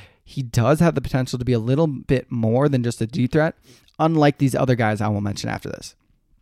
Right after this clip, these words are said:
Next are round four, round five guys, Tyquan Thornton out of Baylor, Bo Melton from Rutgers, Velus Jones out of Tennessee. Both Thornton, Jones, and Melton aren't even the fastest guys in this group,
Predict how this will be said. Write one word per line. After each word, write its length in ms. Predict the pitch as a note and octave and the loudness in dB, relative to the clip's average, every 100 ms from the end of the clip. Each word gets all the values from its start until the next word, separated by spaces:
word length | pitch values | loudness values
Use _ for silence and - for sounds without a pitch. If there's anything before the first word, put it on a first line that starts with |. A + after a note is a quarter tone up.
| _ _ _ - - | _ _ _ -20 0
Next 240 | D#3 D3 | 0 4
are 100 | D3+ | 4
round 220 | B2+ B2+ B2 | 4 2 4
four, 180 | C3 | 6
round 220 | B2+ A2 - | 6 2 0
five 240 | A#2 A#2+ | 0 0
guys, 360 | A#2+ A2 A2 - | 0 0 -2 -4
Tyquan 440 | - A#2+ A2+ G#2+ | -6 -2 -2 0
Thornton 240 | A#2 A#2 | -2 0
out 80 | A2+ | -2
of 80 | G#2 | -2
Baylor, 320 | A2 A2+ A2+ | 0 0 0
Bo 180 | A2+ A2+ | 0 0
Melton 240 | A2 A#2 | 0 -2
from 180 | A#2 A#2 | -4 -4
Rutgers, 440 | G#2+ - A2+ A2+ A2+ | -4 -2 0 0 0
Velus 260 | A#2 A2 | -2 -2
Jones 320 | - A#2 A#2 | -2 -2 0
out 140 | A#2+ A2+ | -2 -4
of 80 | - | -6
Tennessee. 640 | A2+ A2 - C3 C3 A#2+ - - - - _ | -8 -8 -4 -2 -2 -2 -10 -20 -20 -20 _
Both 180 | C#3 - | 2 6
Thornton, 300 | C#3 C3+ C3 | 4 4 4
Jones, 240 | C3 A#2+ | 2 2
and 40 | |
Melton 220 | B2 A#2+ A#2+ | -2 -2 0
aren't 240 | C3 C#3+ | 0 0
even 320 | D3+ D3 A#2+ - _ | 0 0 -2 -6 _
the 60 | - | -4
fastest 360 | C3+ B2+ - - | 0 0 -2 -6
guys 300 | G2 C3 D3+ | -2 0 0
in 60 | |
this 120 | D#3+ | -2
group, 280 | - F3 - | -2 -2 -2